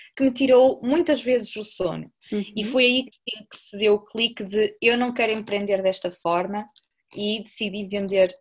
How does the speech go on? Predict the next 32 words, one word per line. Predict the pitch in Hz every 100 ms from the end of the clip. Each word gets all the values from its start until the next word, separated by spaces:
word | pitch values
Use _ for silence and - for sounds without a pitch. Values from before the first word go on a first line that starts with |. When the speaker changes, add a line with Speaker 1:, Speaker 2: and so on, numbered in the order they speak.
| -
Speaker 1:
o | 175
centro | - 151 156
de | 175
estudos, | - - 220 254 262 - - - - - 220
ah, | 214 214 -
e | 247 269
de | 269
começar | 277 269 226 208
a |
empreender | 220 220 233 233 247 254
de | 254
formas | - 254 254 277
diferentes. | 294 311 - 262 247 240 - - _ _ 254
E | 254 -
queria | 277 285 302
também | 294 262 247 262
mudar | 262 262 254 254 254 -
de | 226
área, | 233 214 185 196 185 -
porque | 208 202
sabia | - - 214 226 233
que | 240 240
era | 226
uma | 226 220
área | 214 214 220 240 240 -
que | 226
de | 190 196 294
uma | 349
forma | - 233 208 208
ou | 208
de | 196 208
outra | 226 - 254